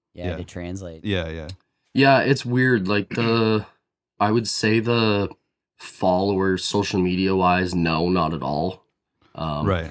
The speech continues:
Speaker 3: <laughs> 'cause I po-, I pros-, post pretty consistent, like, at least once a day usually.
Speaker 2: Mm-hmm.
Speaker 3: But, uh,
Speaker 2: Right.
Speaker 3: it didn't really translate from Spotify. The only thing that it gave me was follows on Spotify.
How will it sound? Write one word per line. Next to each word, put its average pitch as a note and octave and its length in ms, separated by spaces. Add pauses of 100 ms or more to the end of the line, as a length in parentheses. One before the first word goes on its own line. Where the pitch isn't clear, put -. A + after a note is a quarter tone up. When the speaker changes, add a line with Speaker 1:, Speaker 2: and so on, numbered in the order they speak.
(120)
Speaker 3:
<laughs> C#3+ 160
'cause A2 140
I G2+ 100
po-, A2 280
I G#2 80
pros-, B2+ 320
post - 440
pretty A#2 200
consistent, F#2+ 680
like, F2 160
at G2+ 60
least A2+ 260
once F#2 240
a F#2+ 40
day E2 240
usually. G2 680 (320)
Speaker 2:
Mm-hmm. F#2 200
Speaker 3:
But, F#2 280
uh, F#2+ 140
Speaker 2:
Right. E2 100
Speaker 3:
it E2 80
didn't A#2+ 320
really A2+ 300
translate F#2+ 720
from E2 400 (100)
Spotify. F2+ 600
The F#2+ 120
only A2+ 240
thing G2 480 (480)
that F2+ 120
it E2+ 160
gave F2+ 260
me F2 180
was D#2+ 220
follows E2 540
on E2 140
Spotify. - 720